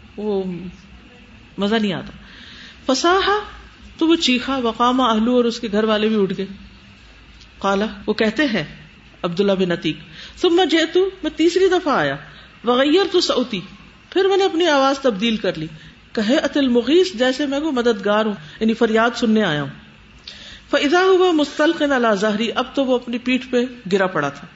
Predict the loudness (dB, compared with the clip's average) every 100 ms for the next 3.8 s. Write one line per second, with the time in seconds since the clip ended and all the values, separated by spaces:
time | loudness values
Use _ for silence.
0 | -20 -20 -20 -12 -4 0 2 2 0 0
1 | 0 0 0 -4 -2 -4 -2 -4 -4 -4
2 | -4 -4 -6 -8 -10 -4 -2 0 0 0
3 | -4 -4 0 0 0 -4 -4 -8